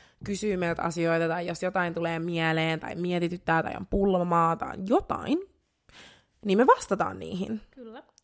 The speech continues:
Speaker 1: And se on vähän tämmönen one to one. Ja tota, niinku viimekin kerralla tuli paljon kysymyksiä, joten piti vähän karsia. Mutta me valittiin,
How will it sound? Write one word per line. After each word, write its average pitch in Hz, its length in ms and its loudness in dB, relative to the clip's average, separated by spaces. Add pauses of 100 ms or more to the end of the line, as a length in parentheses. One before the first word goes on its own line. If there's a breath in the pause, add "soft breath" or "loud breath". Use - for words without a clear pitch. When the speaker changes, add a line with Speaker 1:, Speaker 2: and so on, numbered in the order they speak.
(580)
Speaker 1:
And 190 100 4
se 233 80 0
on 233 40 4
vähän 226 140 4
tämmönen 196 280 4 (580)
one 190 280 4
to 175 160 0
one. - 320 -12 (600 loud breath)
Ja 196 220 4
tota, 180 480 2
niinku 190 200 -4
viimekin 269 520 0
kerralla 262 500 2
tuli 185 260 -2
paljon 170 240 -4
kysymyksiä, 226 680 0 (400)
joten 175 140 -2
piti 160 140 -4
vähän 156 200 -6
karsia. 214 640 -2 (560 loud breath)
Mutta 190 600 0 (200)
me 185 160 -4
valittiin, 165 760 -2